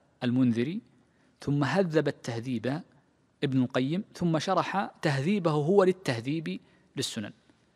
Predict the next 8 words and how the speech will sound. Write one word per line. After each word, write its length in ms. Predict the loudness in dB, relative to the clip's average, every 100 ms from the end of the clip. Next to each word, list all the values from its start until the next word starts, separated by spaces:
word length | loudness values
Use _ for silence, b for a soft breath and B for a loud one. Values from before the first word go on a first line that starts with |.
| _
فيختصرون 520 | -4 -2 -4 -2 -4
فيقولون: 440 | -4 -6 -6 -8 -8 b -4
"شرح 260 | -4 -4
تهذيب 320 | -6 -6 -6
السنن"، 360 | -8 -8 -6 -6 -10 b b -8
وإلا 220 | -4 -4
هو 240 | -4 -4
حقيقته 680 | -4 -6 -6 -6 -6 -6 -8